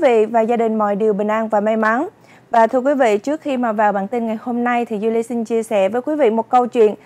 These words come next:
À, ngày hôm nay thì Duy Ly đi, à, thử máu.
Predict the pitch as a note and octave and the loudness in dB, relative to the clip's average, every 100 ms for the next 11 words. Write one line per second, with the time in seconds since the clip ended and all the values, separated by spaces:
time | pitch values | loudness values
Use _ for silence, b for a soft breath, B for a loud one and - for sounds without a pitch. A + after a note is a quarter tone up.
0 | B B - A3 A3 A3+ A#3 D4+ D4+ D4+ | B B -6 -2 -2 -2 -2 -2 -2 -2
1 | D4 B3 A3 A#3+ A#3+ A#3+ A3 A#3 A#3 A3+ | -2 -2 -2 -2 2 2 4 2 2 0
2 | A3 A3 G3+ G3 G#3+ A#3 | -2 -2 -4 -2 2 2